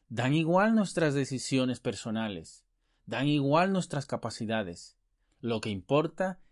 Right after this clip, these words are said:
es que les sirvamos para lo que ellos quieren, cuando quieren y donde quieren, y si no, fuera. Las puertas no se abren,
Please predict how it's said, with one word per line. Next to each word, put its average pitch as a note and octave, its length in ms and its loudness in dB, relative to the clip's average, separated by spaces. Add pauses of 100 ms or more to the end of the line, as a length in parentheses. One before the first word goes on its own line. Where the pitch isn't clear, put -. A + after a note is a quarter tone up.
(140)
es D3 160 2
que D#3 140 2
les C3+ 160 2
sirvamos D3 720 2
para F#2 240 -6
lo F2+ 140 -6
que G#2 200 0
ellos G3+ 260 2
quieren, D3+ 520 2 (180)
cuando G2 380 -4
quieren D#3 640 4
y G2 140 -6
donde F3+ 340 6
quieren, C#3+ 560 2 (260)
y C3 120 2
si G#2+ 180 0
no, D3 300 0 (100)
fuera. A#2 480 0 (480)
Las - 160 -2
puertas B2+ 460 2
no B2+ 100 4
se G#2 200 -4
abren, G#2 440 0